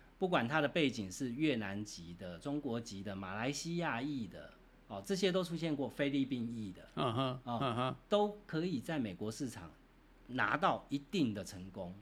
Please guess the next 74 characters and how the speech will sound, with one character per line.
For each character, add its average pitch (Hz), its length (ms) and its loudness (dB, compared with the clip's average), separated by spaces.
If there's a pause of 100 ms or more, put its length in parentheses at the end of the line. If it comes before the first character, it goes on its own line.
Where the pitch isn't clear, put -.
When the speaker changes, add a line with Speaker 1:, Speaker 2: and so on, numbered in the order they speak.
(300)
Speaker 2:
嘿。 143 140 2
Speaker 1:
然 127 100 4
后 170 300 6 (200)
其 - 160 -4
他 165 180 8
的 147 60 8
族 120 220 0
裔， 123 160 2
像 120 220 -2
是 127 140 2
印 156 60 4
度， - 0 -
Speaker 2:
反 - 0 -
正 151 100 8
就 - 40 10
是 135 80 8
找 120 120 6
到 139 220 8 (220)
一 160 80 4
群 139 240 4
支 151 160 4
持 123 140 2
他 127 140 6
的 127 120 6
人 113 160 4
就 127 100 4
对 135 200 8
了。 - 0 -
Speaker 1:
就 - 60 10
是 110 200 4 (300)
很 180 160 4
简 196 180 2
单 143 160 4
嘛， 131 200 2
你 117 100 -2
就 202 140 2
开 214 200 -2
自 208 220 -4
己 107 160 -4
的 95 80 -4
玩 104 160 -2
笑 120 180 0
就 107 140 -4
好。 92 200 -12
Speaker 2:
嘿。 110 360 0 (200)
Speaker 1:
印 208 180 2
度 196 160 4
人 139 180 6
就 151 180 2
是 - 60 -6
说 139 240 2
，“哎， 160 100 0
我 139 160 0
的 135 80 2
父 147 160 -4
母 104 380 0 (160)
讲 110 180 0
英 139 140 6
文 113 160 4
都 123 140 0
是 135 100 0
怎 110 140 -8
么 87 80 -8
样 110 200 0
子”， 92 140 -10
大 120 100 2
家 110 160 4
就 110 80 -2
觉 101 140 -8
得 87 120 -8
很 87 120 -10
好 90 160 -8
笑。 - 300 -12
Speaker 2:
嘿。 107 240 0